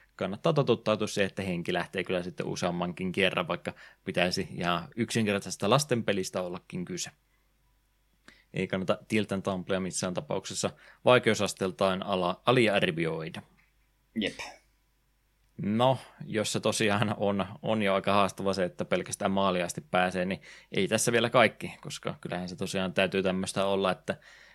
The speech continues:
Speaker 1: kaikkea kivaa keräiltävää matkan varrellekin pitäisi heitellä, niin kyllähän sitä näistäkin kentistä sitten löytyy. Ihan perustähtiä on ihan pisteytyksen kannalta matkan varrella myöskin, ne kannattaa toki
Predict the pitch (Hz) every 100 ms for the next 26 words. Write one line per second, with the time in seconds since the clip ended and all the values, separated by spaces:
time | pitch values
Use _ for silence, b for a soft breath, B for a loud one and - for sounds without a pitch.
0 | b - 117 - 117 113 - 120 117 110
1 | - 120 117 107 101 101 101 101 - 104
2 | 95 98 95 - 92 101 95 95 98 92
3 | 87 90 87 90 90 87 87 90 90 90
4 | 87 95 87 87 87 90 85 - 90 90
5 | - 90 95 92 85 80 95 90 B B
6 | B - 92 131 139 147 - 113 - 113
7 | 107 - - 101 98 101 - 104 - 98
8 | 95 - 101 95 98 90 87 95 87 -
9 | 95 92 - 92 87 92 98 131 107 -
10 | 104 95 - 92 92 - 90 95 - 90